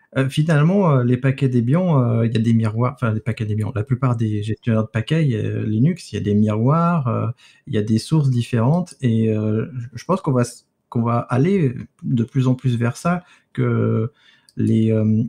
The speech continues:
éditeurs open source et libres vont, vont aller de plus en plus vers l'hébergement de leurs propres, euh, de leurs propres images, et comme ça qu'on va pouvoir pooler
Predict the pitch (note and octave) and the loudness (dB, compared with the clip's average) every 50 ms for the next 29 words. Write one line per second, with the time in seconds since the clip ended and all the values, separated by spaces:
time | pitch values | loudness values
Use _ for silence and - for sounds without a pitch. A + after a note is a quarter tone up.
0 | - C3+ - C3 A#2+ A#2 A#2+ A#2+ - C3 B2+ A#2+ A2+ A#2 - A#2 A#2 - - C3+ | -2 -2 0 0 0 0 -2 -2 0 0 0 0 0 0 0 0 0 0 -2 -4
1 | A#2 - - G#2 G#2+ C#3+ F#3+ D#3 C3 A2+ G#2+ A2+ A2+ A2 A2+ - A2 G#2+ G#2 G#2 | -4 -4 -2 -2 0 0 0 0 0 -2 0 0 0 0 -2 -2 -4 -4 -2 -2
2 | G#2+ G#2+ G#2+ G#2+ G#2+ C3+ D3+ C3 G#2+ - - - A#2+ A#2 A2+ A2 - - D#3+ D#3 | 0 0 0 0 0 0 0 -2 -2 -6 -6 -6 -4 -2 -2 -2 -2 -2 -4 -4
3 | - C#3 A#2+ - - _ - A#2+ A2 A#2+ C3+ D3 C#3 - _ _ _ B2 A#2 A2+ | -4 -6 -10 -12 -12 _ -8 -4 -2 0 0 -2 -2 -6 _ _ _ -2 0 0
4 | A2+ A#2 A#2 A2+ A#2 A2+ A2+ A2+ A2+ A2+ C3 D#3 F3 F#3 - _ _ _ _ _ | 0 0 0 -2 -2 -2 -2 0 2 2 2 2 2 0 -4 _ _ _ _ _
5 | - - A#2 A2 G#2+ G#2+ G#2 - - _ - D#3+ E3 E3 - - - A#2+ A2+ A2 | -8 -4 -2 0 0 0 -2 -4 -6 _ -4 -4 -4 -4 -4 -4 -2 0 0 2
6 | A2+ A2 A2 A2 G#2+ A2 A2 A2+ A#2 A2+ - - A#2 G#2 G#2 - - - D3+ D3 | 0 0 -2 -2 -2 -2 -2 -2 -4 -6 -4 -4 -2 -2 -2 -2 -4 -4 -2 -2
7 | C3+ B2+ C3 C#3 C#3+ D#3 D3+ B2+ A#2 A2 - A#2+ A2+ A2 - - D#3+ - - A#2+ | 0 0 2 2 2 2 2 0 0 -2 -2 -2 -2 -2 -2 -4 -4 -4 -4 -2
8 | A2 A2 G#2+ - - A#2 A2+ A2+ - _ - - C3 B2 C#3 F3 F3 | -2 -2 -4 -4 -4 -4 -4 -4 -4 _ -4 0 2 2 2 2 0